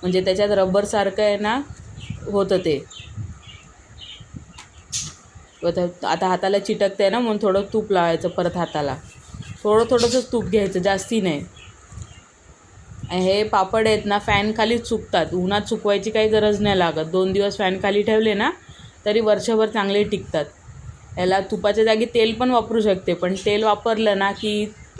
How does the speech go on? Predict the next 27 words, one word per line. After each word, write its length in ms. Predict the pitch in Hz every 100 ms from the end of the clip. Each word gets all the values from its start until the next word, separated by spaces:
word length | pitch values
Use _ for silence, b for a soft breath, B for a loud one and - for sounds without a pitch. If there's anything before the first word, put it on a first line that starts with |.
| - -
चार 240 | 208 196
पाच 220 | 208 214 208
महिन्यानंतर 600 | 214 208 214 208 214 214
या 80 |
पापडला 440 | 208 208 196 208 214
वास 280 | 214 185 185
येतं, 220 | 160 190 - - - - - 190
म्हणून 220 | 190 208
तूप 300 | 214 247 233
वापरलं 460 | 214 208 220 226
की 160 | 220 254
हे 120 | 240
वर्षभर 500 | 240 220 - 233 233
चांगलं 360 | 233 226 214 196
टिकतं. 400 | 185 165 - - - - - - - - - - - - - - - _ - - _ _ - - - - -
आता 100 | 185
हे 120 | 196
बघ 160 | 214 196
इकडे 240 | 180 170
कसं 280 | 165 180 202
व्यवस्थित 580 | 196 190 202 202 220 208 190
लवचिक 400 | 202 196 190 220
झालं 280 | 185 202 180
आहे 100 | 175
पीठ. 240 | 175 170 156 - - - - - - - - - - - - - -
हे 60 | 175
बघ, 140 | 170